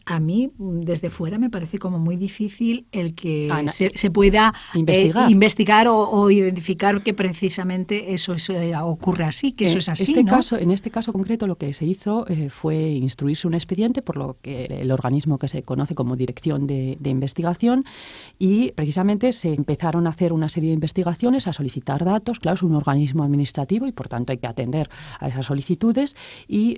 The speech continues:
Speaker 2: de la información que se iba obteniendo, precisamente, pues, se incoó el expediente de las asociaciones del sector,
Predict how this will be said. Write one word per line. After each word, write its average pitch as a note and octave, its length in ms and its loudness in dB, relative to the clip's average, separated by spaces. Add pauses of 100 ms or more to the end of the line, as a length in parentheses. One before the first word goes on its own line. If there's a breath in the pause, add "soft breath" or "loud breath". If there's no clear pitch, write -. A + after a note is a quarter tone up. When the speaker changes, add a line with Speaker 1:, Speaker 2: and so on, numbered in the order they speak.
Speaker 2:
de E3 140 2
la D#3+ 120 4
información E3 520 0
que A#3 100 -2
se A#3 120 -2
iba A#3 100 0
obteniendo, B3 580 2
precisamente, A#3 680 0 (420 loud breath)
pues, C#3+ 400 -6
se - 160 0
incoó E3+ 480 6
el F#3 80 6
expediente A3 800 2 (340 loud breath)
de C3 200 -2
las B2 180 -2
asociaciones D3+ 560 -2
del D#3 280 2
sector, A3+ 520 0